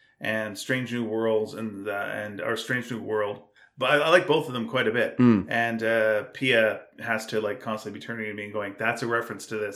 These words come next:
Speaker 1: Like,
Speaker 2: <laughs>
Speaker 1: that's a reference to that." And I think that's, the stories work on their own.
Speaker 2: Mm-hmm.
Speaker 1: But, you know, I'm like, "Well, this clearly, we've seen one of these guys before, right?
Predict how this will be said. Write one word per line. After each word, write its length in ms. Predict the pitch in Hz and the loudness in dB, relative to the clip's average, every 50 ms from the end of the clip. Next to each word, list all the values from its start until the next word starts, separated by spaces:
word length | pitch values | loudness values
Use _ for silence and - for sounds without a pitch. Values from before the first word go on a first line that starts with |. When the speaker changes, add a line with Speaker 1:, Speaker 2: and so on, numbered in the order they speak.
| 131 - - | 2 6 8
Speaker 1:
Like, 140 | 180 139 - | 8 8 10
Speaker 2:
<laughs> 880 | 196 175 - - - 160 147 - - 156 - - - - 139 135 - - | 10 8 8 8 6 4 4 6 4 4 4 4 0 -4 -4 -4 -4 -4
Speaker 1:
that's 240 | 120 127 120 120 - 131 | -2 -2 -2 0 0 0
a 20 | |
reference 220 | 123 117 120 110 - | -2 -2 -4 -6 -6
to 60 | 123 | -2
that." 240 | 120 117 107 - 147 | -2 0 0 2 0
And 180 | 156 165 170 | 2 2 4
I 60 | 170 175 | 2 2
think 200 | 170 240 233 226 | 2 -2 0 2
that's, 280 | 185 175 170 - - | 0 0 0 -2 -6
the 100 | - 147 | -6 -6
stories 360 | 139 - 175 165 156 143 - | -4 0 0 2 2 2 0
work 280 | 117 127 139 143 143 - | 2 2 2 2 4 2
on 120 | 131 127 123 | 0 0 0
their 160 | 120 120 120 | 0 0 0
own. 340 | 123 123 120 120 113 113 113 | 0 0 0 -2 -2 -4 -6
Speaker 2:
Mm-hmm. 500 | - - - - 120 117 113 107 104 117 | -8 -10 0 4 6 8 8 8 6 6
Speaker 1:
But, 200 | 127 120 117 123 | 4 4 2 0
you 60 | 120 | -2
know, 100 | 113 110 | -2 -2
I'm 160 | 107 110 117 117 | -2 -2 -2 -2
like, 220 | 113 113 110 117 | -2 -2 0 0
"Well, 80 | 131 139 | 0 2
this 260 | 147 147 147 - - | 2 2 0 0 -6
clearly, 580 | - - 143 127 120 117 110 110 104 101 98 - - - _ _ _ _ | -6 -4 -2 -2 -2 0 0 -2 -2 -4 -8 -14 -18 -20 _ _ _ _
we've 180 | 127 131 123 | -6 -6 -6
seen 200 | - - 151 127 | -2 -2 0 0
one 120 | 120 117 113 | 0 -2 -4
of 40 | 107 | -2
these 200 | 117 123 120 113 | -4 -4 -4 -4
guys 260 | 117 107 101 101 95 90 | -4 -4 -4 -4 -4 -8
before, 380 | 98 95 - - 98 95 92 92 | -10 -12 -10 -10 -10 -8 -8 -8
right? 200 | 95 95 95 | -8 -10 -10